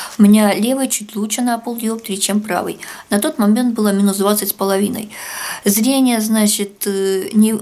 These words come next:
не совсем вовремя заметили, что у меня вывих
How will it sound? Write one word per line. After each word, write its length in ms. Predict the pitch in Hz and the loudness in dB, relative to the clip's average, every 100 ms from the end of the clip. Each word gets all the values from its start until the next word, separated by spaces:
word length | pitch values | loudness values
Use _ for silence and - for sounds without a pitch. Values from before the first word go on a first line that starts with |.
| 220 | 0
не 200 | 220 226 | 0 2
совсем 460 | 233 226 - 262 | 0 -2 -2 0
вовремя 400 | 226 247 240 220 | -2 -4 -2 -2
заметили, 460 | 208 208 220 214 208 | 0 2 0 -2 -2
что 160 | - 196 | -2 -2
у 20 | |
меня 180 | 202 202 | 0 0
вывих 400 | 220 208 202 | 0 -2 -2